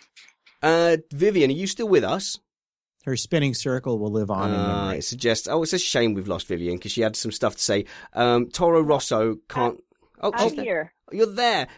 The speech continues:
Speaker 1: You had a comment about the Toro Rosso pit stops.
Speaker 3: Yeah, epic fail.
Speaker 1: Yeah.
Speaker 3: Epic fail. Come on, they've been practicing forever and ever pit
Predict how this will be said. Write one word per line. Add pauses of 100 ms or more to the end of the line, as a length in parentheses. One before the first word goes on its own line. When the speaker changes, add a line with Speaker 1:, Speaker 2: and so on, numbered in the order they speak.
Speaker 1:
You
had
a
comment
about
the
Toro
Rosso
pit
stops. (2250)
Speaker 3:
Yeah,
epic (140)
fail. (480)
Speaker 1:
Yeah. (360)
Speaker 3:
Epic (100)
fail. (160)
Come
on,
they've
been
practicing
forever
and
ever
pit